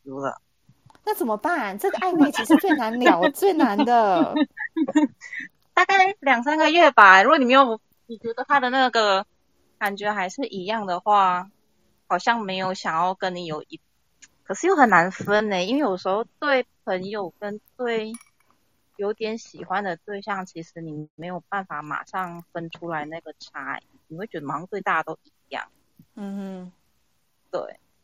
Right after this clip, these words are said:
Speaker 2: 所以还是要凭自己的实境-，实战的经验。
Speaker 1: 如果他可以偷偷丢一点讯息给你，你可以接得到的话，那基本上就是没问题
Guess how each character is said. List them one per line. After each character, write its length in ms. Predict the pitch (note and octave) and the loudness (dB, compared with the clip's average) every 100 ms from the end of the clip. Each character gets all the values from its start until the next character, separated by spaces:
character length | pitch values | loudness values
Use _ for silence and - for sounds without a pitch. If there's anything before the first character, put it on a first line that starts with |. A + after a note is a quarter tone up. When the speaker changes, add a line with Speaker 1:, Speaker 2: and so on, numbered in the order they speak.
| _ | _
Speaker 2:
所 180 | _ G3+ | _ -8
以 80 | G3+ | -8
还 140 | F#3 F#3 | -8 -8
是 160 | G3 | -4
要 200 | G3 F#3 | -2 -2
凭 280 | F#3 F#3 F3+ | -4 -10 -10
自 120 | A#3+ | -10
己 160 | G3+ E3+ | -8 -6
的 240 | D3+ D3+ | -4 -6
实 300 | C#3+ - F#3 | -8 -10 -10
境-， 320 | F3+ - A#3 - | -10 -10 -10 -10
实 260 | - - G3+ | -8 -6 0
战 240 | - C#4+ | 2 2
的 80 | E3 | 0
经 140 | - C#4 | -2 0
验。 140 | A3 E3 | -2 -6
Speaker 1:
如 20 | |
果 80 | G3+ | -14
他 0 | |
可 0 | A3+ | -14
以 220 | F3+ - _ - | -20 -20 _ -4
偷 220 | - A3+ | 0 0
偷 220 | - A3+ | 0 -2
丢 280 | A3+ A3 A3+ - | -2 -2 -2 -4
一 100 | - | -12
点 160 | D#3+ C3 | -10 -12
讯 200 | - G#3 | -8 -10
息 220 | F3+ D3+ - | -8 -14 -10
给 120 | D#3+ | -10
你， 100 | D#3 | -8
你 80 | D3+ | -10
可 160 | F#3 | -8
以 60 | D#3 | -10
接 240 | - E3+ | -8 -6
得 120 | E3 D3+ | -4 -2
到 220 | F3 D#3+ | -4 -4
的 140 | D3+ | -6
话， 140 | D3+ E3 | -6 -8
那 100 | F3 | -8
基 160 | - | -12
本 140 | F3 B2+ | -16 -14
上 140 | D#3+ | -14
就 60 | D#3 | -16
是 60 | F3 | -14
没 120 | C3+ | -14
问 220 | C3+ | -12
题 60 | D#3+ | -14